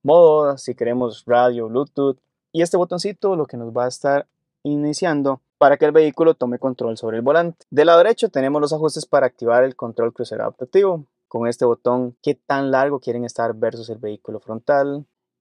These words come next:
Y en este botón ustedes también van a poder configurar si quieren que el vehículo salga cuando el vehículo frontal así también lo haga.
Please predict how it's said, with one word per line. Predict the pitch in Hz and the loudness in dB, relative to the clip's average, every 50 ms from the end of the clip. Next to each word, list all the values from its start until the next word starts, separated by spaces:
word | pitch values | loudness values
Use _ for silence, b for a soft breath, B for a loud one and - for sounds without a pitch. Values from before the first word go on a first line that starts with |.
| _ - | _ -2
Y | 139 | 0
en | 143 156 | 2 2
este | 165 - 175 | 2 6 6
botón | 160 160 - 190 202 202 | 6 6 4 0 -2 -2
ustedes | 165 - - 131 131 - | -4 0 0 0 0 0
también | 135 135 135 135 | -2 -2 -2 0
van | 127 127 | -2 -2
a | 131 135 | -2 -4
poder | 127 - 135 135 | 0 0 0 0
configurar | - 147 143 139 123 120 120 120 120 123 123 | 0 -8 -12 -10 -6 -4 0 0 0 0 -2
si | - - 120 | -4 -12 -10
quieren | - - 127 131 135 127 | -4 -2 -2 -2 -2 -4
que | 143 | -6
el | 135 | -2
vehículo | 135 131 123 123 123 - - 139 131 135 135 131 131 131 123 | 0 0 0 0 0 -2 -4 -4 0 2 2 2 0 -2 -8
salga | - - - - 143 151 151 135 120 127 123 127 - | -12 -10 0 2 2 2 2 2 -2 -2 -4 -4 -6
cuando | _ - 120 113 117 120 120 120 123 127 127 - | _ -4 -4 -4 -4 -6 -4 -2 0 0 0 0
el | - 131 117 | -4 -8 -8
vehículo | 110 110 110 110 113 113 - - 123 127 120 | -6 -6 -6 -6 -6 -6 -6 -4 -2 -2 -2
frontal | - 120 117 113 - _ 113 113 117 120 - - _ | -4 -6 -10 -10 -8 _ -2 -2 -2 -2 -4 -8 _
así | _ 107 104 - - 110 | _ -16 -14 -12 -12 -12
también | - - 104 104 104 107 107 | -12 -14 -14 -14 -12 -8 0
lo | 117 131 147 | 2 2 4
haga. | 147 143 127 131 127 131 | 2 2 -2 -2 -4 -4